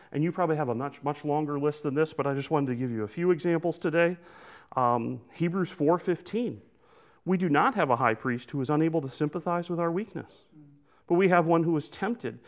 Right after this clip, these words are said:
in every way that we are, yet was without sin." Have you ever been counseled by someone or someone who's trying to encourage you who's really not gone through your situation at all? How does that feel?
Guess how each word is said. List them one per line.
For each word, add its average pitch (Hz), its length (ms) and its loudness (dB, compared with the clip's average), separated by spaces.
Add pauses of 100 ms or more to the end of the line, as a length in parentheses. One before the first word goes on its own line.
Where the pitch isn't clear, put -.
(240)
in 151 200 0
every 226 360 0
way 185 260 2
that 151 240 -2
we 170 220 0
are, 107 260 2 (320)
yet 175 180 6
was 160 200 2
without 143 320 0
sin." 104 240 -8 (460)
Have 185 180 -2
you 220 120 -2
ever 254 140 -2
been 202 160 0
counseled 170 420 -2
by 170 160 0
someone 156 460 0
or 113 100 -4
someone 160 220 -4
who's 139 140 -6
trying 160 160 -4
to 139 80 0
encourage 147 400 -4
you 156 160 -4 (340)
who's 226 240 -4
really 220 300 0
not 160 240 0
gone 139 240 2
through 135 160 -6
your 127 100 -6
situation 127 540 -10
at 117 80 -8
all? 117 200 -8 (1040)
How 220 120 -4
does 180 140 -2
that 147 160 -4
feel? 101 200 -10